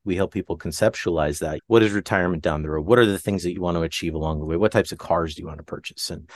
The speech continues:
thinking about your, m-, maybe children, if you have 'em, what type of education do you want to provide to them? So we really, really dissect that for the individual. And then we align that with their current finances. What does income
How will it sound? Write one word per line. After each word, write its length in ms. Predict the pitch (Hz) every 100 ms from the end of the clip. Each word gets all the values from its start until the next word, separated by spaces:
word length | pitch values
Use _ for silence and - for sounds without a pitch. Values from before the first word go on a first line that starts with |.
| - -
thinking 280 | - 113 98
about 220 | 90 92
your, 280 | 87 85 82 - _
m-, 140 | 95 -
maybe 360 | 98 92 90
children, 500 | - - 104 90 85
if 160 | 80 -
you 80 | 82
have 260 | 85 80
'em, 280 | 80 80 78 -
what 200 | 92 -
type 180 | 92
of 120 | 92 85
education 580 | 80 82 - 87 -
do 60 | 85
you 80 | 82
want 140 | 82
to 40 | 80
provide 560 | - 80 82 78 76
to 240 | - - 85
them? 300 | 76 71 71
So 160 | -
we 100 | 98
really, 460 | 101 120 107 90 78 - - _
really 300 | 85 101 98
dissect 640 | 80 85 82 - - 80 -
that 260 | 78 73 - _ _ _
for 240 | - 92
the 160 | 82 82
individual. 680 | 78 76 73 80 76 73 -
And 220 | 101 101
then 200 | 117 139
we 80 | 123
align 360 | 98 87 85 85
that 200 | 82 -
with 180 | 87 -
their 400 | 90 87 87 85 _
current 280 | - 87 87
finances. 640 | 160 247 90 78 - -
What 140 | 90
does 160 | 85 92
income 640 | 127 - 95 80 73 -